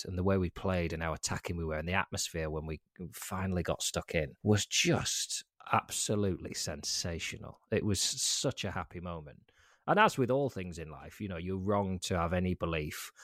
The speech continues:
or ever be happy 'cause it will come back and bite you on the arse. But, you know, once you accept that, that life is fundamentally a cesspit of despair, you know, then just enjoy that, enjoy that twenty-four second period between our goals when it just all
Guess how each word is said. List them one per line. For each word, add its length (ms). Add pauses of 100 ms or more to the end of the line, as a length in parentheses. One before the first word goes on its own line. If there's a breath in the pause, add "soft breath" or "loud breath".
(140 loud breath)
or 200
ever 240
be 120
happy 400
'cause 160
it 80
will 140
come 220
back 200
and 80
bite 220
you 80
on 100
the 100
arse. 460
But, 120
you 60
know, 120
once 260
you 60
accept 560
that, 240
that 140
life 320
is 120
fundamentally 920 (280 loud breath)
a 40
cesspit 560
of 100
despair, 640 (480 soft breath)
you 140
know, 260 (300)
then 180
just 240
enjoy 480
that, 240
enjoy 460
that 220
twenty-four 540
second 360
period 400
between 340
our 180
goals 520
when 100
it 140
just 340
all 300